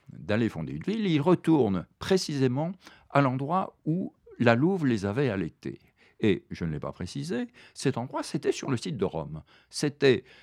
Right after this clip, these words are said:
au, sur le flanc du Palatin, la grotte du Lupercal, qui depuis était devenue un, un lieu, euh, évidemment, tout à fait sacré, tout à fait important pour les, pour les Romains. Donc,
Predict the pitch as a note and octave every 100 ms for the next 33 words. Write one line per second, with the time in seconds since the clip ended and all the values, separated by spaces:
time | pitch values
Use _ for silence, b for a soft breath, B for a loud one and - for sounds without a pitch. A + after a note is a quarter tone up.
0 | b b _ _ _ _ _ _ _ _
1 | - F3+ F3 - - F3 D3 - C#3 A2
2 | G2 E2+ F2 - E3 A#3 _ B B -
3 | A#2+ B2+ B2+ C3+ F2+ F#2+ A#2 D3+ A#2 -
4 | - G#2 C3+ E3+ F#3+ b b - - G3
5 | _ - D#2+ - F#3+ D3+ - F2+ D2+ G2
6 | F3+ F#3 - G2+ F#2 F2 - F2 G#2+ E3
7 | E3+ - F2+ - D#2+ C#3+ - C3+ A#2+ -
8 | - - F2+ - E2+ - D#3+ C#3+ - F2
9 | D#2+ E2 - - - A#3+ - C3 C3 G#2+
10 | B2+ G2 D#2+ - - - C3+ -